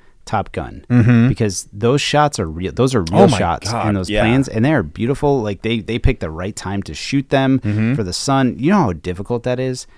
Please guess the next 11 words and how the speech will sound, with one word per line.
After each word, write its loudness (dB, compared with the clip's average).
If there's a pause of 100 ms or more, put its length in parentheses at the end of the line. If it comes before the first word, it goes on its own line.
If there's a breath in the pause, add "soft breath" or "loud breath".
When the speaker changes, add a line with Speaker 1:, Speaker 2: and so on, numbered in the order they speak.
(460 soft breath)
Speaker 1:
That 6
movie 4
should -6
not 4
only 4
be 0
nominated, 2
but -2
maybe 0
even -2
win -6